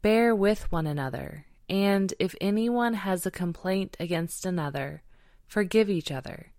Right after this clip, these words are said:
Just as the Lord has forgiven you, so you also must forgive. Above all, clothe yourselves with love,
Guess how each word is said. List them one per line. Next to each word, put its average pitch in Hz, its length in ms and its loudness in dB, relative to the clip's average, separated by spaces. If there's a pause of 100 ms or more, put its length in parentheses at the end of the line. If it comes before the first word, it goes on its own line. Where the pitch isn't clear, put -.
(560)
Just 202 500 4
as 180 160 -4
the 196 100 0
Lord 160 400 2
has 170 260 -8
forgiven 165 520 -2
you, 165 480 -2 (680)
so 196 320 4
you 202 240 4
also 175 520 0
must 143 360 -6
forgive. 135 680 -10 (1120)
Above 196 460 6
all, 147 480 0 (160)
clothe 214 420 4
yourselves 175 680 2
with 170 180 -2
love, 160 640 -2